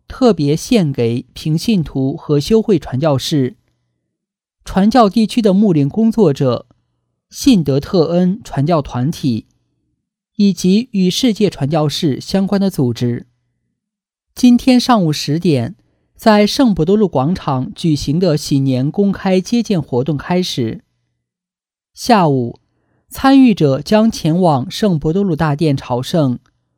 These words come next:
跨越圣门。随后，在宗座传信大学，由圣座福音传播部、初传福音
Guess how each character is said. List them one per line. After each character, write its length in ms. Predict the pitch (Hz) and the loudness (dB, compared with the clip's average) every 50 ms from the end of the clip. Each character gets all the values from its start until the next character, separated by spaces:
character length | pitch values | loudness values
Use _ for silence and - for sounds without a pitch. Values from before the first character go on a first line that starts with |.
| _ _ _ _ _ _ _ | _ _ _ _ _ _ _
跨 260 | - - - 240 214 202 | -8 0 0 2 4 4
越 160 | 214 208 175 | 4 2 2
圣 260 | - - 202 165 135 | 2 0 -2 0 0
门。 380 | 127 120 117 113 117 123 - _ _ _ _ _ _ _ _ _ _ _ _ _ _ _ _ _ _ _ | -2 -2 -2 -2 -2 -4 -6 _ _ _ _ _ _ _ _ _ _ _ _ _ _ _ _ _ _ _
随 300 | - - - 165 156 156 | -8 0 2 2 2 2
后， 400 | - - 190 170 135 - - _ | 0 0 2 2 2 0 -4 _
在 300 | - - 214 190 185 185 | -2 2 4 4 4 4
宗 220 | - - 262 269 | 2 2 2 2
座 140 | 262 262 196 | 4 2 0
传 240 | 147 - - 139 151 | -2 -2 -4 -4 -4
信 200 | 160 - 190 165 | -2 -2 -4 -2
大 200 | 175 165 147 131 | 0 0 -2 -2
学， 400 | - - - 120 113 117 123 - _ _ _ _ _ _ _ _ _ _ | -2 -2 -4 -2 -2 -2 -4 -6 _ _ _ _ _ _ _ _ _ _
由 260 | - 214 202 196 190 208 | 2 4 6 6 6 4
圣 260 | - - 285 247 220 | 4 2 2 2 2
座 200 | - 233 185 156 | 4 2 2 2
福 160 | - - 143 | 2 0 0
音 180 | 151 175 202 208 | 0 2 0 -2
传 280 | - - 156 147 143 | -2 -4 -4 -4 -2
播 180 | 143 180 190 185 | 0 0 -2 0
部、 340 | 175 202 175 139 120 - _ _ _ _ _ _ _ - | 0 0 0 0 0 -4 _ _ _ _ _ _ _ -14
初 220 | - - 285 277 269 | -4 2 2 2 4
传 240 | - - 165 151 | 4 2 0 0
福 220 | 156 - - 131 131 | 0 -2 -4 -4 -2
音 320 | 147 170 185 185 185 208 | 0 2 2 2 0 -2